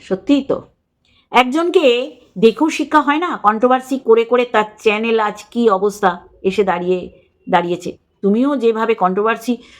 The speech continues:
ছুড়ে দিচ্ছ, সেই দিন আসতে তোমারও বেশি দিন লাগবে না। এতটাও লোভ ভালো না। এইভাবে বেশি দিন চলতে থাকলে দেখবে তোমার ভালোবাসার ভিউয়ার্সরা তোমাকে ছেড়ে চলে গেছে।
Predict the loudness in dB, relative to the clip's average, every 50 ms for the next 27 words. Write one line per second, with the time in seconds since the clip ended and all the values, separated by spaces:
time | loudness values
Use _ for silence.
0 | _ _ 2 4 4 4 4 0 -6 -4 -2 -2 -2 -2 -4 -6 -2 0 0 0
1 | 0 0 -2 -2 -2 -2 -4 -4 -2 -2 -2 -2 0 0 0 0 0 -2 -2 -4
2 | -4 -2 -2 -2 -2 -2 -2 0 0 0 0 -2 -2 -2 -2 -2 -2 0 2 2
3 | 2 2 2 -2 -6 -14 _ _ _ _ _ _ _ _ _ _ _ _ _ _
4 | _ -8 -8 -4 -2 -2 -2 0 2 2 2 2 2 0 -2 -4 -8 -10 -10 -6
5 | 2 4 4 4 4 2 -4 -4 -2 0 0 0 0 0 0 -2 -2 -4 -6 -10
6 | -16 _ _ _ _ _ _ _ _ -2 0 0 2 0 0 0 0 0 0 -2
7 | -2 -2 -2 -2 0 -2 -2 -4 -6 -10 -14 _ _ _ _ _ 0 0 0 2
8 | 2 2 2 0 0 -2 -8 -16 _ _ -8 -6 -6 -4 0 2 2 2 2 -2
9 | -10 _ _ _ _ _ -6 -4 -4 -2 0 -2 0 0 -2 -2 0 0 0 -2
10 | -2 -2 -2 0 0 0 0 -2 -2 -2 -4 -4 -4 -4 -2 0 0 0 -2 -4
11 | -6 -6 -6 -8 -12 _ _ _ _ _ -8 -8 -6 -6 -6 -6 -6 -6 -8 -6
12 | -6 -4 -4 -4 -4 -4 -6 -8 -8 -12 -14 -14